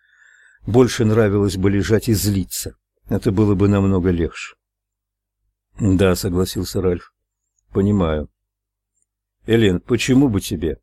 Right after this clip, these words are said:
не принять таблетку и не предоставить всему идти своим чередом?» «Я так и сделаю, но сначала мне хотелось бы поблагодарить тебя». «Ты же знаешь, это вовсе не обязательно». «Вряд ли я что-нибудь знаю наверняка»,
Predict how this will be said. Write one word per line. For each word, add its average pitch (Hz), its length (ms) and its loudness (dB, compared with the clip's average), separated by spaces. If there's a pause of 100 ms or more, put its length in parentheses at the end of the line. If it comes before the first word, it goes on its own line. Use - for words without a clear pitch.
(120)
не 117 180 2
принять 117 400 0
таблетку 87 540 -4
и 85 100 -2
не 92 120 0
предоставить 104 680 -2
всему 85 360 -4
идти 101 200 -6
своим 85 360 -4
чередом?» 78 520 -8 (640)
«Я 113 200 -2
так 117 220 -2
и 113 40 0
сделаю, 85 480 -2
но 90 100 -2
сначала 98 460 -2
мне 80 140 -4
хотелось 90 480 -4
бы 78 180 -10 (200)
поблагодарить 85 720 -2
тебя». 73 300 -10 (1080)
«Ты 104 120 -2
же 90 120 0
знаешь, 90 400 0
это 90 160 -6
вовсе 85 300 -4
не 87 120 -2
обязательно». 80 640 -6 (1080)
«Вряд 90 400 -2
ли 82 120 -8
я 78 120 -6
что-нибудь 76 600 -4
знаю 87 380 -4
наверняка», 82 680 -6